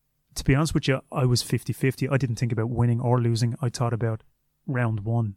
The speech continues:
I thought about the first minute in round one. I thought about walking into the stadium and the smells might increase. And again, I came back to visualization. Um, and funnily enough, even on the day of the fight, I had, um,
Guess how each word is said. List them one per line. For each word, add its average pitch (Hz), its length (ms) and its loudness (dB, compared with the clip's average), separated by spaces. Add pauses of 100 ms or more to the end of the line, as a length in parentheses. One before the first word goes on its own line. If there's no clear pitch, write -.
I 139 60 -2
thought 123 200 0
about 113 160 -2
the 117 60 -4
first - 420 -2
minute 120 400 2
in 117 220 2
round 113 280 0
one. 117 220 -2
I - 40 -4
thought 131 200 0
about 123 160 0
walking 120 500 -2
into 117 200 -2
the 113 80 -2
stadium 120 420 0 (520)
and 123 160 -2
the 117 60 -4
smells 123 520 2
might 117 180 4
increase. 117 300 0
And 139 100 -4
again, 143 200 0
I 127 40 -2
came 131 180 -4
back 120 140 -6
to - 80 -4
visualization. 117 720 0 (640)
Um, 117 420 -2 (160)
and 143 180 0
funnily 170 200 2
enough, 147 200 2
even 147 180 2
on 135 60 2
the 123 80 0
day 135 180 0
of 127 60 0
the 120 40 -6
fight, 135 340 -4 (240)
I 120 120 -2
had, 117 380 -4
um, 110 360 -4